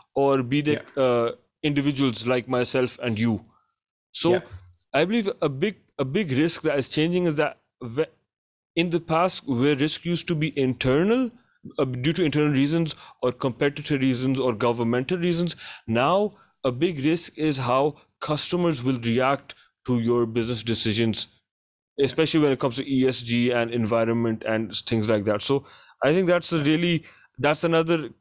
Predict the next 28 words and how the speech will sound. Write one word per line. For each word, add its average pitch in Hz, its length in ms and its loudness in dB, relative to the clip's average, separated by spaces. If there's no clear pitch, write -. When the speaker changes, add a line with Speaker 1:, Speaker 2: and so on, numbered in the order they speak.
Speaker 1:
uh, 127 100 2
form 143 280 0
of 139 120 -2
evolution, 127 520 0
I 120 80 2
believe, 113 340 -2
that 117 300 0
who 170 220 2
Speaker 2:
Yeah. 160 160 4
Speaker 1:
is 127 220 -4
the 135 120 -2
source 175 560 0
of 127 260 0
that 113 220 -2
risk? 110 300 -2
If, 131 160 -2
eh, 139 280 0
do 139 100 2
you 156 40 0
think 190 180 0
that 185 120 2
makes 175 200 0
sense? 214 340 -2
Speaker 2:
It, - 180 2
it, 165 140 2
it 170 200 0
does. 170 300 2
And, 127 220 0